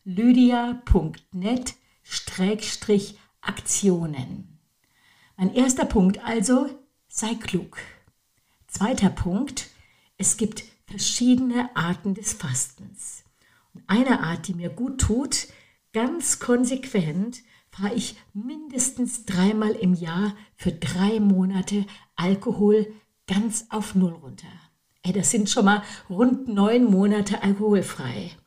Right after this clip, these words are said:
Meist, wenn ein neuer Lebeleichter-Kurs anfängt. Ich hab ja drei Kursanfänge pro Jahr, hat also jetzt gar nichts mit der Fastenzeit zu tun,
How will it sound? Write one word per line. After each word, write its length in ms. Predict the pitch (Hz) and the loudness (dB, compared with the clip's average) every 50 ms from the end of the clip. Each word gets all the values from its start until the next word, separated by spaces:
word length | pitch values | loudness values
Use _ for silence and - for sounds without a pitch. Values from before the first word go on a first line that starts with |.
| _ _ _ _ _ _ _ _ _ _ _ | _ _ _ _ _ _ _ _ _ _ _
Meist, 380 | 175 170 - 202 196 - - | -8 -4 -2 -2 -2 -2 0
wenn 140 | - 185 - | -2 -2 -2
ein 100 | - 185 170 | -2 -2 -2
neuer 280 | 175 170 175 180 175 | -2 0 0 0 0
Lebeleichter-Kurs 880 | 160 160 151 151 160 - - 202 - - 269 254 - - 285 269 - - | 0 -2 -4 -4 -4 -2 -2 -4 0 0 0 0 0 0 0 0 0 0
anfängt. 640 | - 240 226 226 220 - 226 220 226 220 214 - - _ _ _ _ _ _ | -4 -6 -6 -6 -2 -2 -2 -2 -2 -6 -8 -10 -12 _ _ _ _ _ _
Ich 100 | _ - | _ -14
hab 160 | 185 - - - | -14 -12 -6 -4
ja 200 | 175 160 175 - - - _ _ _ | -4 -4 -4 -8 -12 -20 _ _ _
drei 360 | 180 175 175 175 190 233 240 | -4 0 2 4 4 4 4
Kursanfänge 920 | 240 - - - 240 262 254 247 - - 214 202 202 202 - 202 202 208 | 2 -4 -10 -4 0 0 0 0 0 0 0 0 0 2 2 2 2 2
pro 240 | 208 214 - - 208 | 0 -4 -4 0 2
Jahr, 400 | 208 190 185 180 185 202 226 247 262 - - - - _ _ _ _ _ | 4 4 4 4 2 0 0 -2 -4 -6 -16 -20 -20 _ _ _ _ _
hat 240 | - 196 190 - - | -6 -6 -6 -2 -2
also 220 | 180 156 165 190 | -2 2 4 4
jetzt 280 | 185 - - - - - | 4 4 2 -4 -4 -2
gar 200 | 196 180 196 202 | 0 2 2 4
nichts 340 | 214 196 - - - - | 2 2 0 -2 -8 -8
mit 140 | 196 170 - | -10 -12 -10
der 100 | - 156 | -8 -10
Fastenzeit 800 | - - - 226 220 - - - 262 247 247 - 214 185 196 190 | -10 -6 -6 -4 -4 -4 -4 -2 -2 -4 -4 -2 -4 -2 -2 -2
zu 180 | - - 208 - | 0 0 0 0
tun, 400 | - - 220 214 233 240 247 | 0 -2 0 0 0 0 -2